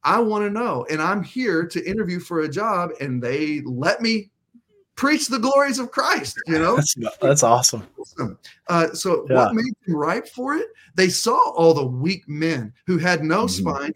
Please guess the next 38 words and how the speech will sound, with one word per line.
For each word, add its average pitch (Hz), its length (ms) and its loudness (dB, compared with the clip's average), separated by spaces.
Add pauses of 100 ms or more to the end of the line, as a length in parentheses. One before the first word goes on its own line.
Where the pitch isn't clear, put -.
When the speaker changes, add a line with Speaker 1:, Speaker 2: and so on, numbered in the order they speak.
Speaker 1:
who 156 100 -2
had 139 180 -2
no 185 200 0
backbone, 139 520 -4
who 170 140 -2
were 143 140 -4
jellyfish 208 720 -2
in 165 100 0
a 139 80 -4
sea 220 360 -2
of 156 80 -4
jellyfish, 127 680 -4 (400)
and 175 200 2
Speaker 2:
Mm-hmm. 190 100 0
Speaker 1:
they 160 240 2 (220)
were 185 100 0
sick 311 440 -2
of - 180 0
it. - 200 -18
<clears throat> 254 400 0
And 151 140 0
I 220 80 2
can 190 180 -4
tell 240 240 -4
you, 139 200 0
Speaker 2:
Mm-hmm. 92 340 -6
Speaker 1:
around 190 240 0
the 170 80 -4
state, 214 420 -4 (200)
there 190 200 4
is 127 280 -4
no 185 540 0
stronger, 220 960 -2 (280)
greater 180 340 0
movement 143 500 0
than, 131 260 -2 (100)
than 131 240 -4 (240)
two, 190 440 2